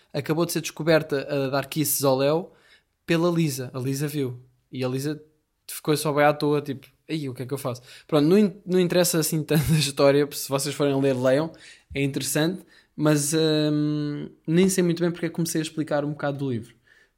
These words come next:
Mas estou a gostar destas relações maradas de burg-, burguesia e, e dramas e não sei quê.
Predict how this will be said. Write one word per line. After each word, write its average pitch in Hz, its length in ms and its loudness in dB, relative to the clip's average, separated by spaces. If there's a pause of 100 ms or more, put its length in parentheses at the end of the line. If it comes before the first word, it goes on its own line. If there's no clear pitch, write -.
Mas 127 520 -6
estou 175 220 0
a - 20 2
gostar 165 340 -2
destas 151 1160 -4 (380)
relações 156 640 0
maradas 147 580 4
de 131 60 -12
burg-, 147 600 -8
burguesia 147 960 -2
e, 127 540 -2 (380)
e 120 100 -10
dramas 156 600 2
e 139 40 -2
não 135 140 -2
sei 127 180 -4
quê. 156 400 -2